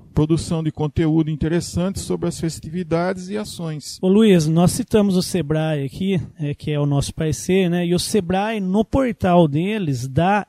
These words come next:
Speaker 2: inclusive, dicas de negócios que tem a ver com o que nós estamos falando, com as festividades juninas e julinas, é isso mesmo?
Speaker 1: São os casos dos carrinhos ambulantes, que nós já temos alguns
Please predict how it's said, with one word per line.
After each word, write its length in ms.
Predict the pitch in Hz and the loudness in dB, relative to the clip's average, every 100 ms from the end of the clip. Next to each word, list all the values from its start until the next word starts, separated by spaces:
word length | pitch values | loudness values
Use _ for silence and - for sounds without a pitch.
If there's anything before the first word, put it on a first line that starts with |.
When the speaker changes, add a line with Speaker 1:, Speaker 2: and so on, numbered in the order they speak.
| - | -2
Speaker 2:
inclusive, 960 | 180 220 - 196 135 160 220 175 127 - _ _ | -2 0 -2 -2 -2 -2 -2 -4 -6 -10 _ _
dicas 520 | 151 139 247 - 262 208 | -6 0 0 0 -4 -2
de 80 | |
negócios 800 | 220 214 156 160 180 180 - - _ _ | -4 -2 2 4 2 0 -6 -14 _ _
que 160 | - 262 | -6 -6
tem 340 | - 226 247 | -4 -6 -4
a 80 | 254 | -4
ver 360 | 190 180 233 247 | -4 -2 -2 -4
com 180 | - 208 | -4 -2
o 40 | |
que 120 | 233 | -2
nós 100 | 233 | -2
estamos 220 | 240 240 | -2 -4
falando, 400 | - 262 214 196 | -2 -2 -2 -4
com 100 | 160 | -4
as 100 | 175 | -6
festividades 720 | - 196 - 208 196 190 208 | -6 -10 -10 -14 -10 -8 -6
juninas 460 | 190 233 202 214 220 | -4 -4 -4 -4 -4
e 100 | 226 | -4
julinas, 560 | 247 277 226 185 151 147 | -4 -2 0 0 0 -2
é 80 | |
isso 240 | 165 190 190 | -4 -4 -6
mesmo? 240 | 240 247 - - - | -6 -6 -10 -20 -20
Speaker 1:
São 560 | - - 156 156 190 | -16 -6 0 2 2
os 140 | 214 - | 0 -2
casos 340 | 170 180 185 | -2 0 -2
dos 180 | 175 143 | -4 -4
carrinhos 540 | 185 175 180 180 147 | -2 0 0 -2 -2
ambulantes, 840 | 160 165 160 151 202 214 131 107 | 0 2 2 2 0 -2 -4 -6
que 240 | - - 143 | -8 -8 -4
nós 280 | 135 143 147 | 0 0 0
já 140 | 165 | -2
temos 400 | - - 170 175 | -2 -2 0 2
alguns 360 | 180 156 175 | 2 0 -2